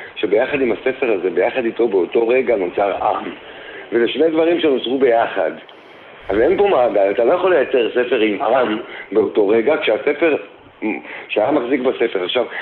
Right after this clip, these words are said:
לצורך העניין, בדוגמה שאתה נתת עם השבט הנודד שמעביר סיפור,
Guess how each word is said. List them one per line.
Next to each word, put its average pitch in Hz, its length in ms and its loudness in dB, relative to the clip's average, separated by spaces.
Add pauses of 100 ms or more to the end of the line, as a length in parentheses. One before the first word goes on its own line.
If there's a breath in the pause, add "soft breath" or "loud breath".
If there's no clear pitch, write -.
(180 loud breath)
לצורך 156 380 2
העניין, 160 480 2 (380 loud breath)
בדוגמה 110 400 0
שאתה 165 220 -2
נתת 151 260 0
עם 104 220 -2
השבט - 800 -2
הנודד 104 420 0
שמעביר 107 760 0
סיפור, 202 540 2